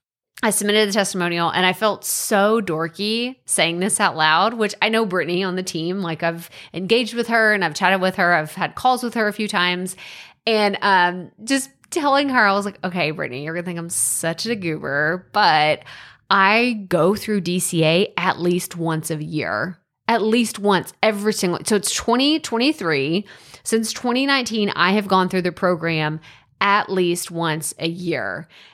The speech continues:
And I have no shame in that. <laughs> It's like, you may think I'm a little dorky, but I don't really care because I love this program so much. So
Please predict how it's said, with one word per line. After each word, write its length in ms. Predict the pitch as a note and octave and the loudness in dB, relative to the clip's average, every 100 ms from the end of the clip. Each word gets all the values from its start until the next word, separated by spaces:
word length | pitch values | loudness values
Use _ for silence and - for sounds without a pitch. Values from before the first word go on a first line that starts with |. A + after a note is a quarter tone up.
| _ - | _ 2
And 640 | G3+ F#3 F3 F3 F3+ F3+ _ _ _ _ - | 4 4 4 2 0 -4 _ _ _ _ -6
I 340 | F3 F3+ F#3 | -2 0 0
have 300 | G3 G3 F3+ | 0 -4 -4
no 180 | F3 E3 | -4 -4
shame 280 | D#3 D#3+ D#3+ | -6 -6 -6
in 100 | D3 | -6
that. 240 | C3+ - - | -6 -8 -2
<laughs> 380 | A3+ - D#4+ D4+ | -2 -2 -6 -4
It's 140 | - | 0
like, 340 | G4+ - - - _ | 0 0 -8 -10 _
you 120 | C#4+ E4 | -2 2
may 160 | E4 | 2
think 160 | D#4+ D#4+ | 2 2
I'm 60 | |
a 60 | D#4 | 2
little 160 | D#4 C#4+ | 2 2
dorky, 380 | C4+ C#4 D4+ | 0 0 -2
but 240 | A#3 - - F#3+ | 0 -2 -2 -2
I 60 | |
don't 120 | G#3 | 0
really 200 | G#3 G#3+ | 0 0
care 340 | G#3 F#3+ F#3+ G3+ | 0 2 2 2
because 440 | G#3 F#3+ F3+ E3+ - - - - - | 0 2 0 0 -8 -16 -18 -12 -2
I 60 | G3 | 2
love 180 | G3 F#3+ | 2 2
this 160 | G3 | 0
program 280 | G#3+ F3+ E3+ | 0 0 -2
so 120 | F#3 | -2
much. 180 | E3 - | -4 -4
So 260 | - G3 | 0 0